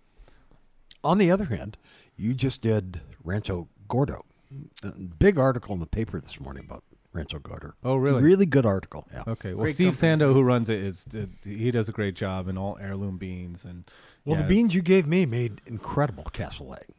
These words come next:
Speaker 2: Yeah, if you ever,
Speaker 1: Absolutely
Speaker 2: and you can go on,
Speaker 1: incredible.
Speaker 2: um, their website. He does little videos on how to cook the beans, especially now. Oh, you know what I was thinking? 'Cause I got an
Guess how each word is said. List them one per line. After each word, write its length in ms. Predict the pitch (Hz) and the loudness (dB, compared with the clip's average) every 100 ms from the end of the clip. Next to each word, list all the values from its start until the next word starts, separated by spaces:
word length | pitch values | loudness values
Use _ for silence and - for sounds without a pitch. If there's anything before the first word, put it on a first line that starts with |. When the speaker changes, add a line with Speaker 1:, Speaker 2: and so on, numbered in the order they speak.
| - | -2
Speaker 2:
Yeah, 300 | 120 175 196 | 4 6 6
if 60 | 147 | 4
you 60 | |
ever, 140 | - 151 | 4 4
Speaker 1:
Absolutely 520 | 151 190 156 180 175 | 6 4 4 0 2
Speaker 2:
and 80 | 135 | 2
you 80 | 139 | 2
can 100 | - | 2
go 120 | 156 | 2
on, 220 | 156 151 | 2 2
Speaker 1:
incredible. 280 | 151 160 120 113 104 | 4 4 2 0 -4
Speaker 2:
um, 60 | 101 | -4
their 140 | 135 | 0
website. 400 | 135 135 135 123 | 2 2 0 -2
He 60 | 113 | -2
does 180 | 147 139 | -2 0
little 180 | 151 131 | 0 0
videos 400 | 131 139 117 110 | 0 0 0 -2
on 100 | 104 | -2
how 100 | 113 | -2
to 80 | 113 | -4
cook 160 | - | -8
the 80 | - | -6
beans, 280 | 113 110 - | -4 -4 -4
especially 480 | - - 196 - 170 | -8 -6 -4 0 2
now. 240 | 156 139 | 2 0
Oh, 180 | - 170 | -2 -4
you 120 | 135 | 0
know 60 | 165 | 0
what 120 | 156 | 2
I 40 | 139 | 0
was 120 | 123 | 0
thinking? 240 | 143 110 | -2 -2
'Cause 120 | 101 | -2
I 100 | 123 | -2
got 180 | 127 135 | 0 0
an 80 | 120 | 0